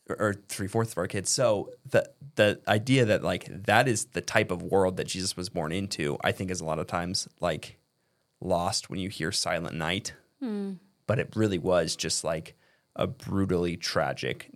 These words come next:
Speaker 1: dark world.
Speaker 2: Yeah.
Speaker 1: But, so Merry Christmas.
Speaker 2: <laughs> Oh, no.
Speaker 1: Uh,
Speaker 2: Yeah.
Speaker 1: all right. Any,
Speaker 2: Love
Speaker 1: any
Speaker 2: that.
Speaker 1: final thoughts there about Grace?
Speaker 2: No.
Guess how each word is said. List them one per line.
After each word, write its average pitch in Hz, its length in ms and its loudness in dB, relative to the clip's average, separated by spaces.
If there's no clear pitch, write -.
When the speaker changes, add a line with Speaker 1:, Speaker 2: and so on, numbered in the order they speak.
Speaker 1:
dark - 320 -2
world. 57 400 -2
Speaker 2:
Yeah. - 240 -12
Speaker 1:
But, - 180 -8
so - 160 -8
Merry 98 180 -2
Christmas. - 320 -16
Speaker 2:
<laughs> 320 220 0
Oh, 381 680 4
no. 320 220 2
Speaker 1:
Uh, 247 300 4
Speaker 2:
Yeah. 113 320 2
Speaker 1:
all 117 80 10
right. 110 200 10
Any, 120 260 6
Speaker 2:
Love 101 100 -2
Speaker 1:
any 123 180 8
Speaker 2:
that. 120 160 4
Speaker 1:
final 110 380 6
thoughts 98 400 6
there 95 380 4
about 95 300 6
Grace? 90 400 2
Speaker 2:
No. 196 240 -8